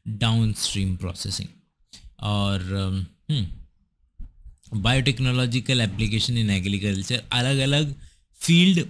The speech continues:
पकड़ता रहेगा ये और वो आपको इसके बारे में बताता रहेगा। तीन ऑप्शन दे रहा है इसके अंदर में मेन,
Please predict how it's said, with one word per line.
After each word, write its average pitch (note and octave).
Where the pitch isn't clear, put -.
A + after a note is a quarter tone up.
पकड़ता A#2+
रहेगा A#2+
ये E3+
और A#2+
वो A2+
आपको A#2
इसके G#2+
बारे G2
में G2+
बताता F#2
रहेगा। F#2+
तीन B2+
ऑप्शन A2
दे G2+
रहा G2
है G#2+
इसके G#2+
अंदर A2
में A2+
मेन, A2+